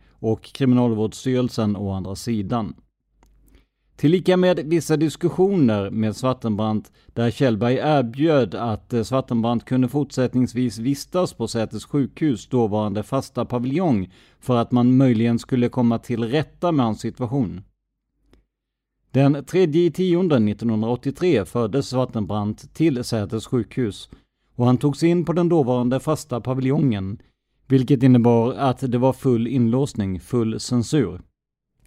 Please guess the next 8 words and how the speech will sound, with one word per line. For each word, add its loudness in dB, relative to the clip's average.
Det 4
ska 0
sägas 2
här 0
att -4
överenskommelsen 2
mellan 2
Kriminalvårdsstyrelsen 0